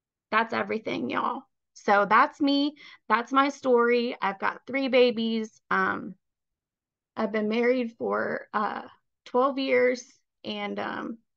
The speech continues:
that's just the, that's just the gist. That's my why. That's why I'm here. That's what keeps me going. And, um,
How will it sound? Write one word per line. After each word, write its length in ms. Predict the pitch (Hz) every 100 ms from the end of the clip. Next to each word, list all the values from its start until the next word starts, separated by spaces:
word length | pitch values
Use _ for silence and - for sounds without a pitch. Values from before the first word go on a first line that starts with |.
| - - - _ _
that's 220 | 214 233 -
just 200 | 254 -
the, 140 | 220 -
that's 240 | 240 240
just 200 | 294 269
the 80 | 320
gist. 460 | 254 262 254 247 -
That's 240 | 208 208
my 160 | 254 240
why. 340 | 233 220 220
That's 240 | 202 196 -
why 160 | 202
I'm 160 | 202 202
here. 260 | 220 202
That's 200 | 185 185
what 140 | - -
keeps 300 | - 202 -
me 140 | 208
going. 520 | 185 185 185 185 180 180
And, 320 | 190 185 185
um, 340 | 185 196 196